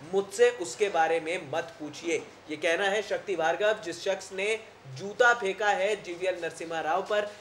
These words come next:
इससे पहले भी कई बार जूते फेंके जा चुके हैं। इससे पहले पी चिदंबरम पर भी जूता फेंका गया था, नितिन गडकरी पर भी जूता जो है वो फेंका जा चुका था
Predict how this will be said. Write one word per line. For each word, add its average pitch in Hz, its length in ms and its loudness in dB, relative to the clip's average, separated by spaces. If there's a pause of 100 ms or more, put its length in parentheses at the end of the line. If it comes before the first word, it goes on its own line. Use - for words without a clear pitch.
(140)
इससे 160 180 -2
पहले 196 280 2
भी 233 100 0
कई 214 240 4
बार 214 240 4
जूते 196 280 -2
फेंके 196 280 -2
जा 190 140 0
चुके 175 240 -6
हैं। 196 460 -6 (200)
इससे 156 320 2
पहले 190 200 2
पी 190 200 -4
चिदंबरम 175 420 -2
पर 196 180 -4
भी 190 120 -4
जूता 180 260 -4
फेंका 180 280 -2
गया 175 200 -2
था, 175 300 0 (140)
नितिन 170 300 -2
गडकरी 185 520 0
पर 196 220 -2
भी 202 220 -6 (200)
जूता 170 220 -2
जो 180 100 -4
है 180 80 2
वो 175 120 -2
फेंका 165 260 -2
जा 165 140 2
चुका 165 260 -4
था 165 280 -4